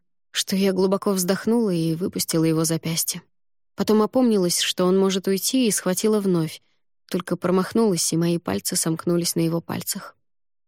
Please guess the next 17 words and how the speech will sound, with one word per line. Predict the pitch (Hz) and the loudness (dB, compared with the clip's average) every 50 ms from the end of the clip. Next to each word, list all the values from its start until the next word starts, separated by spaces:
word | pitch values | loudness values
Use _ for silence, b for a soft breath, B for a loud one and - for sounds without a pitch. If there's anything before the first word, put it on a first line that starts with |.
| _ _ | _ _
Я | - 180 185 190 185 185 | -4 0 2 2 2 2
смутилась, | - - 202 196 - - 247 247 226 202 180 - - - | 2 2 0 0 2 2 2 2 4 2 2 0 0 0
ожидая, | 180 180 170 175 180 165 185 190 190 190 185 | 0 0 0 2 2 2 2 2 2 2 0
что | - - - 185 | 0 0 0 2
он | 185 196 196 | 2 2 2
выдернет | 196 214 196 170 170 160 165 170 165 - - | 2 2 2 2 2 2 2 0 0 -2 -2
руку, | 170 156 - - - 170 156 - _ _ _ - | -4 -4 -4 -6 -8 -8 -10 -10 _ _ _ -2
но | 175 180 185 185 185 | 0 2 4 4 4
он | 180 185 185 185 185 | 4 4 4 4 2
не | 190 180 | 0 0
пошевелился. | - 190 - 208 190 196 190 175 160 156 151 - - - 160 - _ _ _ _ _ _ _ _ _ _ _ _ - | -2 -2 -2 0 0 0 0 0 -2 -2 -2 -4 -6 -6 -8 -14 _ _ _ _ _ _ _ _ _ _ _ _ -2
Я | 175 180 180 180 | 0 2 2 2
поняла, | - - 180 185 185 185 202 208 208 | 2 2 2 4 4 4 2 2 0
что | - - - 175 170 | -2 -2 -2 -2 0
выгляжу | 165 185 190 196 196 185 180 185 180 | 0 0 2 2 2 2 2 4 2
очень | 180 185 - - 202 202 | 2 2 2 2 2 2
глупо, | 190 196 196 185 160 - - 156 147 | 2 2 0 0 -2 -4 -6 -8 -8